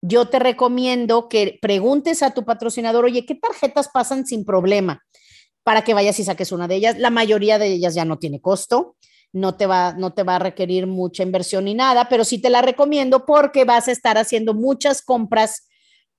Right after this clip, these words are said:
por tarjeta de crédito, a veces de gente que no va a tener tarjeta y te va a dar el efectivo. Es importante que tengas una tarjeta para que tú puedas, em, pues que tú puedas hacer todos esos cargos y sobre todo que esté separada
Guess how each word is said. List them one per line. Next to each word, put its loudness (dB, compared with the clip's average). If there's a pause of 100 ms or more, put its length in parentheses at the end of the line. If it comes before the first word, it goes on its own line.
por 4
tarjeta 2
de 2
crédito, 2
a 4
veces 0
de -4
gente -6
que -2
no -4
va 2
a -2
tener -4
tarjeta -4
y -8
te -6
va 2
a 0
dar 0
el -2
efectivo. -2
Es -6
importante -8
que -10
tengas -8
una -10
tarjeta -8
para -8
que -10
tú -6
puedas, 2 (680)
em, -2 (240)
pues 2
que 4
tú -2
puedas 2
hacer -2
todos 2
esos -2
cargos 0
y -2
sobre 2
todo 4
que 0
esté 0
separada 0